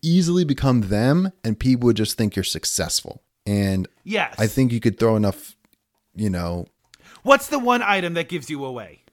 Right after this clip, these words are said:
Speaker 1: Um,
Speaker 2: Other than people. Obviously, it's people. But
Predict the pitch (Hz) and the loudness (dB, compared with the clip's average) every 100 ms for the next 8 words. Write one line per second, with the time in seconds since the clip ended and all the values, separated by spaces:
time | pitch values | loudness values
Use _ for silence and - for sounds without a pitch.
0 | _ _ 107 107 104 101 95 92 92 _ | _ _ 0 2 4 4 2 0 -4 _
1 | _ - 254 262 262 208 214 143 113 170 | _ 2 2 2 -2 -2 -4 -4 -6 -2
2 | 180 220 220 226 196 - 180 143 95 - | -2 -2 -8 -8 -8 -8 -10 -10 -18 -20
3 | _ _ - 202 135 | _ _ -4 -2 -2